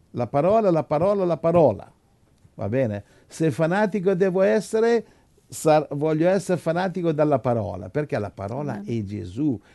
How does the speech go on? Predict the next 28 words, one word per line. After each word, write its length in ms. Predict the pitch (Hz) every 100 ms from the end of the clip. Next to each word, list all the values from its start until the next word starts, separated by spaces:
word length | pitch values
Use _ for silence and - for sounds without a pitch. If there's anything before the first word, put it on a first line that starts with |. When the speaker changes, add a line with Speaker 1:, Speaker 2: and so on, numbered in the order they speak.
| _
Speaker 1:
e 160 | 120 113
si 140 | 123
è 40 |
fatta 380 | 107 117 - 107
carne, 600 | - 101 95 95 95 98 - _ -
è 100 | 117
abitato 580 | 113 113 104 120 117 110
tra 200 | 110 107
di 160 | 107
noi, 440 | 104 101 95 104 - _
e 140 | - 117
la 120 | 117
parola 440 | 123 139 175 147
è 160 | - 117
anche 380 | 113 135 - 175
lo 80 |
stesso 400 | 90 - 98 -
Spirito 400 | - - 98 92
Santo 440 | 117 107 123 151 185 - _
che 160 | - 127
noi 140 | 139
riceviamo 840 | 131 123 - 143 123 143 160 185 202
nell'attimo 840 | 143 120 113 113 113 - 139 143
che 120 | -
nasciamo 480 | 101 90 - 104 98
di 100 | 98
nuovo. 380 | 101 87 - - _ _ _ _ _ _ _ _ _ _
Speaker 2:
Undici. 640 | 269 226 196 196 - 185